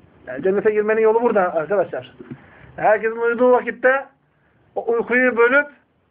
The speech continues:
uykuyu kesip kalkabilmekten geçiyor cennete gitmenin yolu. İşte oldu ki yani böyle ayda bir, altı ayda bir gece kalktın,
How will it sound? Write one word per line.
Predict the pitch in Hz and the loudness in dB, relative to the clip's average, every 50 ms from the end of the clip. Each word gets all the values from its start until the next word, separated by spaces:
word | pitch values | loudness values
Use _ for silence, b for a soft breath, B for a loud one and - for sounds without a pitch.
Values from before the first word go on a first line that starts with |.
| _ _ _ _ _ _ _ _ _ _ _ _ _ _ _ | _ _ _ _ _ _ _ _ _ _ _ _ _ _ _
uykuyu | - 214 226 214 220 226 247 254 240 220 208 | 0 2 2 2 0 0 0 0 0 -2 0
kesip | - 226 226 226 269 285 285 - - _ _ _ _ _ _ _ _ _ _ _ _ _ - - - - - - | 0 -2 0 2 0 -2 -2 -4 -14 _ _ _ _ _ _ _ _ _ _ _ _ _ -20 -20 -20 -20 -6 0
kalkabilmekten | - 123 - - 220 208 214 202 214 220 202 202 226 226 240 233 - - - - - - | 0 0 0 0 -2 -2 -2 -2 -2 -4 -2 0 -2 -2 -2 -4 -14 -20 -20 -20 -16 -10
geçiyor | 156 147 - - 147 135 | -10 -8 -8 -8 -10 -8
cennete | 135 143 143 139 123 147 | -8 -8 -8 -8 -8 -8
gitmenin | 127 135 127 131 123 127 | -10 -8 -12 -12 -12 -12
yolu. | 123 120 - - - - - - - - - - _ _ _ _ _ _ _ _ _ - - - _ _ _ _ - - - B B B B B B B B B | -12 -12 -12 -14 -16 -18 -20 -20 -20 -20 -20 -20 _ _ _ _ _ _ _ _ _ -20 -20 -20 _ _ _ _ -20 -20 -20 B B B B B B B B B
İşte | - - 226 - - _ _ - | -8 -8 -8 -8 -10 _ _ 0
oldu | 226 233 247 254 - | 2 2 2 0 -8
ki | 196 - 233 240 254 - - - - - - | -10 -8 -8 -10 -10 -12 -20 -20 -20 -8 -2
yani | 202 185 175 170 175 175 | 0 0 0 0 -2 -4
böyle | 175 170 170 180 180 - - _ _ - - - | -2 -2 -2 -2 -4 -6 -16 _ _ -20 -6 -2
ayda | 175 180 185 175 160 175 156 | 0 0 0 0 -2 -4 -4
bir, | 151 151 151 151 - - _ _ - | -4 -8 -8 -10 -16 -20 _ _ -4
altı | 151 147 151 151 - 156 | -4 -4 -4 -2 -2 -4
ayda | 147 143 143 135 131 | -2 -2 -8 -10 -10
bir | 135 127 127 - - - - | -10 -14 -16 -18 -20 -14 -8
gece | 165 147 143 156 143 143 - B B B B B | -6 -4 -4 -4 -6 -6 -10 B B B B B
kalktın, | - 170 156 156 156 - - 151 151 151 | -2 -2 -2 -2 -2 -10 -14 -14 -14 -14